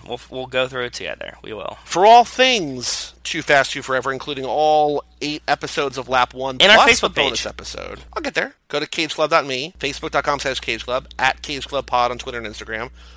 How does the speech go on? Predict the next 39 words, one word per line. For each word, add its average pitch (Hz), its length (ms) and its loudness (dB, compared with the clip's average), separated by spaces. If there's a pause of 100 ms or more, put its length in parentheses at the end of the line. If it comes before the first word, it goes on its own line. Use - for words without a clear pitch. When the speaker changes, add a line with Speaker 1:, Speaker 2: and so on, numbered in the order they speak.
(120)
Speaker 2:
We 151 80 -6
also 175 160 2
have 160 80 6
our 156 160 6
own 247 300 -2
Facebook - 480 -10
page 110 480 -10
that 110 120 -8
Joe 120 220 -4
runs, 113 640 -10 (100)
facebook 156 300 0
dot 151 80 2
com 151 160 4
slash 139 240 0
too 151 200 -8
fast 127 320 0
too 123 120 -10
forever. 110 500 -8 (120)
Go 127 120 -8
check - 220 -6
out 117 260 -10
pictures 120 340 -8
and 117 140 -10
memes 117 260 -10
and 110 120 -14
videos 110 400 -10
and 110 120 -16
all 101 100 -10
sorts - 180 -14
of 107 60 -18
fun 107 160 -14
stuff. 113 260 -8
Speaker 1:
Yeah, 208 120 8
yeah, 180 280 6
yeah. 120 80 0
Lots 147 240 -2
of 156 80 -8
nonsense, 147 560 -4
um, 113 120 -14